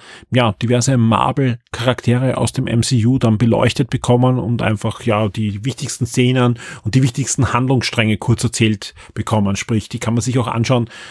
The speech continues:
wenn man vielleicht irgendwo mittendrin ins Marvel Cinematic Universe einsteigen möchte. Einen absoluten Klassiker hat Disney auch dann noch im Programm ab dem zehnten zweiten, nämlich L A Confidential wird's dann geben. Das ist ein,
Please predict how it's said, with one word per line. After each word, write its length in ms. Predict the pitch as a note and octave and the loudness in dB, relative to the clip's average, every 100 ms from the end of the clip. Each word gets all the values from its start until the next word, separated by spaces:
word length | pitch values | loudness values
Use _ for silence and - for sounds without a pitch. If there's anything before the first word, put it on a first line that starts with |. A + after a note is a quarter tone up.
| - | -6
wenn 140 | A#2 A#2+ | 0 2
man 120 | A#2+ | 2
vielleicht 260 | B2 A#2+ C#3 | 2 0 2
irgendwo 240 | B2+ B2 | 2 4
mittendrin 560 | B2 - A2+ A#2 A#2+ G#2 | 2 2 2 4 4 2
ins 300 | B2+ A#2+ A#2 | 0 0 2
Marvel 320 | G2+ G#2+ A2 | 2 2 2
Cinematic 480 | A#2 G#2+ G2 G2 G#2 | 2 2 0 -2 0
Universe 420 | G2+ G2 F#2+ - - - - - | 2 0 -2 -4 -18 -20 -14 -2
einsteigen 800 | G#2+ A2+ A#2 - A2+ G#2+ G#2+ G#2+ | 2 2 2 2 2 2 0 0
möchte. 300 | G2 - - F#2 - - - | -2 -4 -6 -8 -8 -12 -2
Einen 240 | B2+ C3 | 2 2
absoluten 460 | - C3+ D3 C#3+ A#2+ | 0 -2 -2 0 0
Klassiker 540 | A#2+ C3 - D#3 C3 | 0 0 0 2 2
hat 220 | B2+ - | 2 0
Disney 400 | D3 C#3 B2+ C3+ - | -2 0 0 -2 -2
auch 280 | B2+ B2+ - | 0 2 2
dann 240 | - D3+ D3 | -2 -2 0
noch 180 | C#3+ | 0
im 120 | D#3 C3 | -2 -2
Programm 440 | C#3+ - C3 C3+ | -4 0 -2 0
ab 160 | C3+ - | -4 -4
dem 160 | C3 | -4
zehnten 480 | - B2+ A#2 - B2 | -2 -2 -2 -4 -6
zweiten, 420 | - G#2+ A2+ - | -2 -2 -2 -2
nämlich 460 | B2 A2+ A2+ A#2 - - - | 0 2 4 4 0 -10 -8
L 200 | - B2 | 2 4
A 80 | B2 A2+ | 4 2
Confidential 800 | A#2+ G#2+ G#2+ A2+ C#3+ - E3+ D3 | 2 2 2 2 2 2 2 2
wird's 280 | C#3+ D3+ - | 0 -2 -2
dann 200 | C#3+ B2+ | 0 0
geben. 340 | C3+ D3 D3+ | 2 2 2
Das 140 | B2 A#2 | 0 -2
ist 300 | A#2 - - | -6 -6 0
ein, 320 | A#2+ A#2+ | 0 0